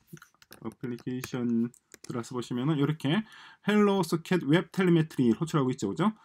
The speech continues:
그리고 텔리메트리 들어와서 보시면은 이거 자체도, 이거 자체도 슈퍼바이저잖아요. 그죠? 그리고 여기 밑에 있는 얘네들,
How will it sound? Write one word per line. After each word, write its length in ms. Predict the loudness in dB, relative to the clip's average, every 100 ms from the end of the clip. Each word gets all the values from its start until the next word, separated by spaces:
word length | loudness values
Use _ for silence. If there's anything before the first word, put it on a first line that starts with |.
| _
그리고 200 | 2 2
텔리메트리 540 | 4 2 2 0 0 2
들어와서 260 | 2 2
보시면은 460 | 0 0 2 2 0 -2
이거 160 | 0 2
자체도, 640 | 2 2 0 2 2 2 0 _ _ _ _ -4
이거 180 | -2
자체도 380 | 2 2 2 0
슈퍼바이저잖아요. 840 | -2 -4 -2 -2 -2 -10 -10 -12 -14 _
그죠? 220 | -6 -6 -6 _ _
그리고 300 | 0 6 8
여기 160 | 8 6
밑에 400 | 2 2 0 2
있는 300 | 2 2 4
얘네들, 440 | 4 4 2 -2